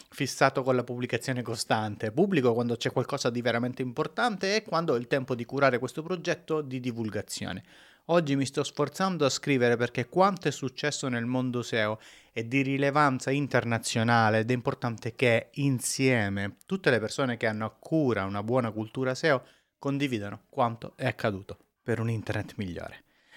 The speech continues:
Finalmente tutti noi abbiamo una risposta ufficiale di Google su due delle bufale più grandi della seo, la keyword density e le trecento parole. Anche prima le avevamo,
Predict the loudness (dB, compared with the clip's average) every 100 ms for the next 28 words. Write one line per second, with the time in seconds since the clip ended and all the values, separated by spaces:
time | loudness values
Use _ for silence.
0 | _ -4 0 2 2 2 0 0 0 0
1 | 0 0 0 2 2 2 2 0 0 -2
2 | -2 -2 -6 -2 0 2 2 2 2 6
3 | 6 6 -4 -10 -4 -2 2 6 6 4
4 | 2 4 4 6 4 6 6 4 2 -16
5 | _ 0 2 2 2 4 6 6 4 4
6 | 6 4 4 2 2 2 0 0 4 6
7 | 6 6 2 0 -6 -6 -6 -8 _ 0
8 | 4 4 4 2 4 2 4 4 4 4
9 | 0 -4 _ _ _ _ -6 -4 0 2
10 | 6 6 6 6 4 2 0 -2 0 -2
11 | -6